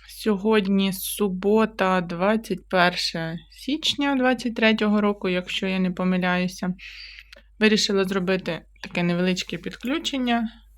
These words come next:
<laughs> зі стільця, <laughs> з руки, е, тому що немає часу розставляти всю, скажімо, апаратуру, та й світла немає, все одно,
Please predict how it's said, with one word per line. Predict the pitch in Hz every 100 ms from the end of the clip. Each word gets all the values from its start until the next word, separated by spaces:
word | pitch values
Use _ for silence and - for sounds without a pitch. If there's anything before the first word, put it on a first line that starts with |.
| 208
<laughs> | 208 - -
зі | 220 208
стільця, | - - 190 190 - 269 - - 240 220 240
<laughs> | 330 311 285 254
з | 208 185
руки, | 185 190 226 240 - - - - - - - - -
е, | 190 180 175 175 175 175 -
тому | 196 185 185
що | - 180 175
немає | 180 190 202 196 196 196 175 170 175
часу | - 175 - 175
розставляти | 170 - 180 175 170 165 175
всю, | - - 170 170 175 175 170 170 175
скажімо, | 175 - 175 175 175
апаратуру, | 175 196 202 208 370 302
та | 185
й | 185
світла | - 214 185
немає, | 180 185 220 190
все | - 170
одно, | 165 185